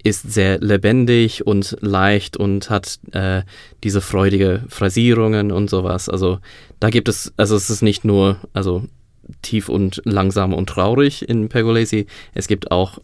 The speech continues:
ähm, ja, diese, diese leichte Sätze und manchmal sehr schnelle Sätze, also ein Amen und, ähm,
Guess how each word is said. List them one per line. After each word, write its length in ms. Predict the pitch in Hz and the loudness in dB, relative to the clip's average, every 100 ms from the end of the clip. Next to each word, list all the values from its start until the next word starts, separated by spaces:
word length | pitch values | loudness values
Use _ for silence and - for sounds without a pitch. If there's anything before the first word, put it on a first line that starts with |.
| - | -8
ähm, 400 | 92 87 87 92 - - - - - - - - | -6 -4 -6 -8 -14 -20 -20 -20 -20 -20 -20 -6
ja, 180 | 101 87 | -4 -2
diese, 340 | 107 98 95 | -2 0 0
diese 220 | - 101 | 0 0
leichte 580 | 98 95 95 - 92 98 - | 0 0 0 -2 -2 -4 -6
Sätze 520 | 123 92 - 95 90 | -4 -4 -2 -4 -2
und 180 | - 107 | 0 2
manchmal 300 | 107 98 104 | 2 2 2
sehr 180 | 98 95 | 2 0
schnelle 400 | - 107 98 95 - | 2 2 2 0 -4
Sätze, 300 | - 85 80 | -4 0 -2
also 180 | 92 | -2
ein 220 | 92 95 76 | -2 -2 -2
Amen 500 | 104 107 104 104 101 | 0 2 2 0 0
und, 400 | 98 98 - - - | 0 -2 -2 -8 -6
ähm, 340 | 95 92 92 | -4 -4 -4